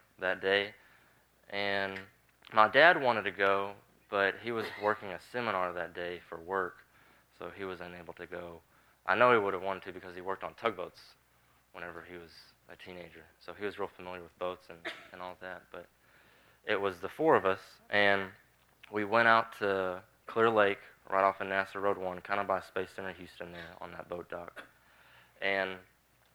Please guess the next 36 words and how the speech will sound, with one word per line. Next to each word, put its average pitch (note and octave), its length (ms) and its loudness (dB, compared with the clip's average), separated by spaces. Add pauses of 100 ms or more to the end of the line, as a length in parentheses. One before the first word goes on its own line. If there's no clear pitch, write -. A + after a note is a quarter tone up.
(220)
we G2+ 120 -6
go A2+ 260 6
out, G#2+ 400 8 (640)
and G2 160 0
we G#2+ 80 6
all A2+ 100 8
had B2 160 6
our G#2+ 120 6
life A2+ 280 6
jackets F#2 320 2
on, F2 240 0 (760)
and F#2+ 360 -4 (800)
we G2 140 -8
had G2+ 220 2
a F#2 60 0
gentleman A2+ 520 -2 (200)
on G2 120 -2
a F2+ 60 -2
boat G#2+ 320 6 (280)
there F#2+ 200 2
with A#2+ 260 -2
us A#2 140 -8 (680)
who G#2 80 -6
kinda G#2 240 2
helped A2 300 -2
guide F#2 220 6
us - 140 -6
out F#2 280 6 (200)
about F2+ 380 2 (240)
fifty F#2 300 -10
feet F2+ 240 -10
or E2+ 80 -10
so F2 320 -6 (160)
from F#2 200 -8
the F2+ 80 -8
docks. - 380 -8